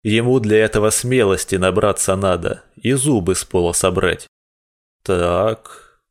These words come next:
задумчиво тянет мужик, откидываясь в кресле. «А вы у нас кто? От Бадлер? Новый представитель?» «Дмитрий Варламов». Я чуть пожимаю плечами, не торопясь ничего отрицать.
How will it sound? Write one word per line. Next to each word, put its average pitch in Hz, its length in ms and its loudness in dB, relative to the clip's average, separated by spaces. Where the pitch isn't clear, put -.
задумчиво 104 720 0
тянет 127 420 -2
мужик, 120 460 -2
откидываясь 123 580 0
в - 80 -10
кресле. - 560 -4
«А 110 200 2
вы 143 240 0
у 151 120 0
нас 139 280 -2
кто? - 560 -2
От 92 240 0
Бадлер? 104 600 -2
Новый 101 360 2
представитель?» 104 880 -2
«Дмитрий 135 600 0
Варламов». 135 760 2
Я 127 200 0
чуть - 200 -2
пожимаю 101 480 0
плечами, 107 580 0
не 92 140 -2
торопясь 117 560 -2
ничего 110 400 0
отрицать. 95 680 -4